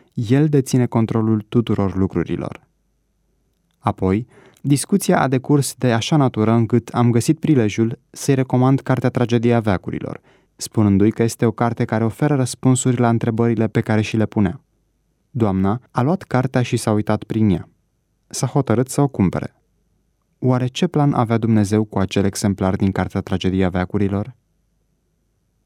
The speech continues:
A doua zi, am observat de departe că se apropie o doamnă. Venea zâmbind, dar în prima clipă nu mi-am dat seama cine era,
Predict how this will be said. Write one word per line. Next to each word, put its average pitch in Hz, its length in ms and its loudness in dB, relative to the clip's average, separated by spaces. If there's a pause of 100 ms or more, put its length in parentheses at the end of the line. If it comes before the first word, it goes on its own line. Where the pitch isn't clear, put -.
(260)
A 113 120 -2
doua 139 240 0
zi, 107 340 -2 (200)
am 135 140 2
observat 139 520 0
de 143 100 0
departe 123 420 -2
că 120 120 -2
se - 160 -2
apropie 107 400 0
o 104 80 2
doamnă. 92 460 0 (920)
Venea 117 340 0
zâmbind, 104 640 -2 (320)
dar 101 300 0
în 107 180 0
prima 127 280 2
clipă 123 440 -2 (320)
nu 127 180 4
mi-am 139 240 2
dat 87 160 -2
seama 98 280 0
cine 104 240 2
era, 110 360 -2